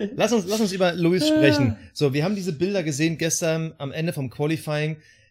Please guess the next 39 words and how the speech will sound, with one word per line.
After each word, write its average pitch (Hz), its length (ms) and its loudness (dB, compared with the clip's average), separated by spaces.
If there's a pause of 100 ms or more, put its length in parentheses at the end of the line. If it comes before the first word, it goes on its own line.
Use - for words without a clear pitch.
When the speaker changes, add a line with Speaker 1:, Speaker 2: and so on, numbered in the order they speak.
Speaker 1:
Also 139 260 -4
Mercedes 170 580 -2
sagt 151 280 -2
ja, 156 60 0
da 127 140 -4
war 113 100 -2
was 104 120 -4
mit 117 180 -6
der 123 100 -2
Hydraulik 165 680 -2
und 147 140 -8
der 139 80 -2
Lenkung. 165 840 -2 (360)
Experten 156 720 -2
und 143 120 -4
Außenstehende 139 520 -6
sagen, 131 320 -4
„Na 123 80 -4
ja, 127 260 -2
wenn 117 200 -2
Lewis 143 480 -2
die 120 260 -6
Karre 147 260 -6
nicht 139 140 -6
so 147 60 -6
daneben 139 320 -4
gesetzt 123 240 -6
hätte, 123 180 -4
wäre 123 100 -4
die 127 100 -4
auch 110 140 -6
heil 147 200 -2
geblieben.“ 131 560 -4 (400)
Egal, 151 340 -2
was 165 140 -4
es 160 80 -8
am 143 120 -6
Ende 156 300 -4
war. 156 320 -2